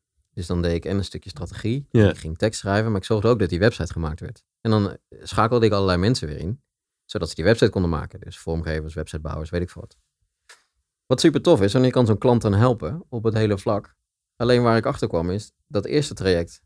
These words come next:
Speaker 1: dat was vooral mijn traject.
Speaker 2: Ja.
Speaker 1: Namelijk kletsen met de klant, en interviewen, en vragen stellen, en hoe zit het dan, en een sessie doen, en dan iets naar boven halen, en dan wat weer laten zien, en dan, "Oké, dit is het verhaal, hiermee
Speaker 2: Mhm.
Speaker 1: gaan we werken."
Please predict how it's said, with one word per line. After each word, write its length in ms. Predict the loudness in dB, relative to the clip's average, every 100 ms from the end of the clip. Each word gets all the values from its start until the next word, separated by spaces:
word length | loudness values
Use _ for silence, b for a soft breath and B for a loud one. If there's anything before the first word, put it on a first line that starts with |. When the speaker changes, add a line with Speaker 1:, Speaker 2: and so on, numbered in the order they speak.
| -6
Speaker 1:
dat 140 | -4
was 140 | -2 -6
vooral 240 | -2 -2
mijn 220 | 0 -2
traject. 340 | 0 0 0 0
Speaker 2:
Ja. 80 | 2
Speaker 1:
Namelijk 420 | 2 2 -4 -10 _
kletsen 360 | -12 -10 -6
met 120 | -6
de 80 | -4
klant, 380 | 2 2 2 -2
en 160 | -12 -6
interviewen, 640 | -6 -6 -2 -2 -2 -4
en 60 | -8
vragen 280 | -8 -8
stellen, 360 | -8 -10 -8 -8
en 80 | -10
hoe 100 | -10
zit 140 | -8
het 140 | -8 -6
dan, 260 | -6 -6 -10
en 40 | -14
een 60 |
sessie 340 | -6 -6 -6 -6
doen, 280 | -4 -4 -6
en 60 |
dan 200 | -10 -14 -12
iets 100 | -6
naar 100 | 2
boven 300 | 2 4 4
halen, 400 | 2 2 0 -4
en 60 |
dan 180 | -10 -18 -20
wat 160 | -14
weer 100 | -6
laten 240 | -4 -4 -4
zien, 260 | -2 -2
en 60 | -2
dan, 160 | -6 -8
"Oké, 380 | -10 -10 -8
dit 160 | -4 -4
is 80 | -6
het 100 | -8
verhaal, 420 | -6 -2 -2 -2
hiermee 240 | 2 2
Speaker 2:
Mhm. 80 | 4
Speaker 1:
gaan 140 | 2 2
we 60 |
werken." 440 | 2 0 0 -10